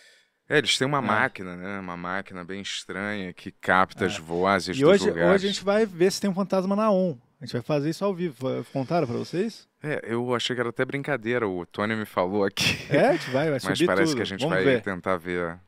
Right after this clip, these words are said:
Speaker 1: Falaram
Speaker 2: ver.
Speaker 1: que aqui, o Tony falou que aqui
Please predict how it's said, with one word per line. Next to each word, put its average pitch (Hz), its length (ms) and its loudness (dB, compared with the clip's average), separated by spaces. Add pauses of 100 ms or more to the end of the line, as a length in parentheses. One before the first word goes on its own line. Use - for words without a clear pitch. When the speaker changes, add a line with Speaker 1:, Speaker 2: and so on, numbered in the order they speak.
(140)
Speaker 1:
Falaram 110 340 6
Speaker 2:
ver. 113 60 -2
Speaker 1:
que 117 80 4
aqui, 113 340 0
o 107 80 -2
Tony 110 320 0
falou 101 320 0
que 101 100 -6
aqui 101 440 -4